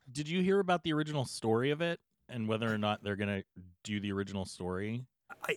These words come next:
Speaker 2: so I'm, I'm, I was scrolling
Speaker 1: <clears throat>
Speaker 2: through, um, as we, uh, you know, as we were just talking, and I saw some, some tidbits. It, it originally included Paul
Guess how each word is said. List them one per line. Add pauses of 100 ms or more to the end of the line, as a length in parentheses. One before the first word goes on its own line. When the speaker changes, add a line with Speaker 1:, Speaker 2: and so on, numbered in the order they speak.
Speaker 2:
so
I'm,
I'm,
I
was
scrolling
Speaker 1:
<clears throat>
Speaker 2:
through, (140)
um, (300)
as
we, (580)
uh,
you
know,
as
we
were
just
talking,
and (800)
I
saw
some,
some
tidbits.
It,
it
originally
included (220)
Paul